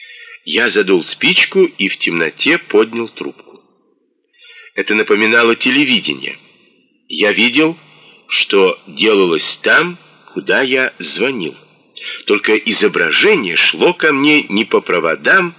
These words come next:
а напрямую, из окна в окно. «Алло!» — хрипло произнес он. «Как странно», — подумал я. «Уже три дня я обвиняю его в убийстве, и только теперь впервые слышу его голос».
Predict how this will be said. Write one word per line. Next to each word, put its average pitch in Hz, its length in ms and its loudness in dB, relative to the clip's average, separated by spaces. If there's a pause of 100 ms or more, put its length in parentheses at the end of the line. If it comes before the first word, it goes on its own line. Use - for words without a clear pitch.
(520)
а 113 140 2
напрямую, 127 720 -2 (540)
из 101 220 -2
окна 101 560 0 (160)
в - 140 -10
окно. 78 400 -8 (1160)
«Алло!» — 101 440 0 (600)
хрипло - 600 -6
произнес 82 680 -6
он. - 100 -16 (720)
«Как - 200 -10
странно», — 80 500 -4
подумал 76 420 -6
я. 67 200 -8 (540)
«Уже 101 280 2
три 87 220 -4
дня 92 320 -2
я 98 400 0 (120)
обвиняю 85 840 -2
его 80 300 0
в 73 80 -4
убийстве, 85 680 -4 (340)
и - 80 -6
только 98 280 0
теперь 120 380 -2
впервые 95 680 -2
слышу 131 460 -2
его 127 220 0
голос». 92 520 -4